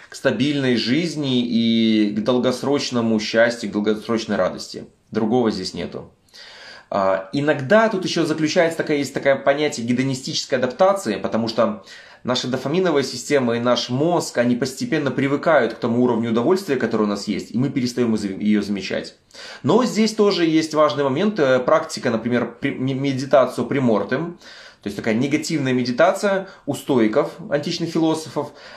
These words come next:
они вам предлагают каждый раз в голове регулярно прокручивать как упражнение, как такая своеобразная медитация, когда вы теряете все, что у вас есть.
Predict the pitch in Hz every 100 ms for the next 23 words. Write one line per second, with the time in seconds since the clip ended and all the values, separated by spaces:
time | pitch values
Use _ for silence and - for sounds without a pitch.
0 | - 117 123 156 208 220 175 156 170 170
1 | 170 170 139 139 131 156 170 170 170 -
2 | - _ _ _ 160 165 175 175 170 170
3 | 147 131 143 131 123 135 123 127 151 151
4 | - - 147 - 156 208 - 156 143 -
5 | - 139 - 151 147 135 117 131 107 95
6 | 117 160 - _ _ _ _ - 110 -
7 | 123 127 127 127 123 123 113 131 139 -
8 | 123 120 139 143 131 - 127 135 131 117
9 | 107 107 - 95 95 - - -